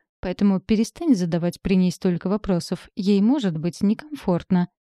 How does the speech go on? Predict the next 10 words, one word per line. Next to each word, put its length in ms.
"Почему 320
тогда 280
ты 120
не 100
купила 360
матрас 420
перед 320
работой?" 540
"Я 340
опаздывала", 920